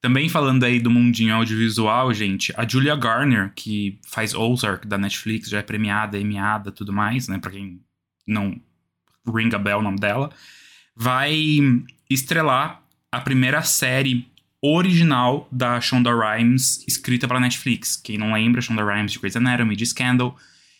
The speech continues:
e que aí tá num, numa, num contrato enorme com a Netflix, mas que por enquanto só tá fazendo projetos, tipo, que são adaptações. E é a primeira série original da Shonda,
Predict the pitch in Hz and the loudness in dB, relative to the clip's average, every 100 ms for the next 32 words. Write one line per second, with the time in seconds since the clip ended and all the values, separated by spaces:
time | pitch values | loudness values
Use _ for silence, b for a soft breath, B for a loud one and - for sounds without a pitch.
0 | b 117 120 127 123 131 127 127 _ _ | b -4 -2 -4 0 2 2 0 _ _
1 | _ 131 123 120 120 120 113 110 113 120 | _ 2 4 6 4 2 0 2 2 4
2 | 120 120 113 120 135 127 117 139 139 120 | 2 2 -2 -2 2 4 4 2 2 2
3 | 113 - 117 120 - - - _ - 123 | 0 -2 0 0 0 -6 -6 _ -4 -2
4 | 135 131 131 139 131 135 143 139 135 135 | -2 -4 0 2 2 2 0 -4 -4 -2
5 | 127 131 135 135 135 131 - - 131 120 | 2 2 2 2 0 -2 -6 -2 0 0
6 | 120 - - - 127 113 - - 127 120 | -2 -4 -4 -4 -6 -6 -6 -2 0 0
7 | 120 143 - 117 101 - 120 120 123 123 | -2 -4 0 0 0 0 0 0 2 2
8 | 135 143 127 117 120 127 175 170 135 120 | 2 0 -2 -2 0 0 2 2 2 2
9 | 120 117 110 107 117 170 | 0 -2 -2 0 0 -2